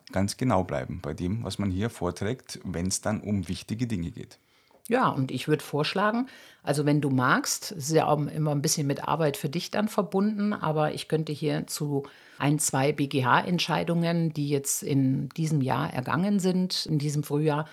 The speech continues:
Speaker 2: könnte ich mal aufbereiten und dann könntest du das unseren Zuhörern auch zur Verfügung stellen im Download-Bereich und dann haben die auch ein Aktenzeichen und eine Fundstelle dazu.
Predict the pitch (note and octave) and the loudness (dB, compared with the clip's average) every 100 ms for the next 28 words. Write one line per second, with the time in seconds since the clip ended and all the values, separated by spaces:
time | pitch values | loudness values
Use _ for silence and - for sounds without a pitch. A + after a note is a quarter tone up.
0 | - - D3+ D3+ - C#3+ C3 G3+ B3+ A#3+ | -10 -2 0 0 -2 0 2 2 4 4
1 | A3 G#3 G#3 F#3+ F#3+ F#3 D3+ D3 C#3+ D3+ | 6 4 4 0 0 2 2 4 4 4
2 | D#3+ F3+ E3 - D#3 D3+ - D3+ D3+ C3+ | 6 6 4 2 4 4 4 2 4 4
3 | C3 - G3+ F#3 E3+ D#3+ D3 D3+ C3 C3+ | 2 2 6 6 6 6 4 2 0 0
4 | - C#3+ - D3 C4+ B3 A3+ - F#3+ F#3+ | -2 -4 -2 -2 0 2 4 4 4 4
5 | E3+ E3 F3 E3+ E3 - D3+ C#3 D3+ - | 2 4 4 4 2 0 -2 0 0 0
6 | C#3 C#3 C3 D3+ C#3 - C#3 - - C#3+ | 0 2 4 2 2 2 2 0 0 2
7 | - B2 C3+ C3 - C3+ D3+ - A#2+ A#2+ | 2 2 4 4 4 2 2 2 2 0
8 | A#2+ A#2 - - | -4 -6 -6 -8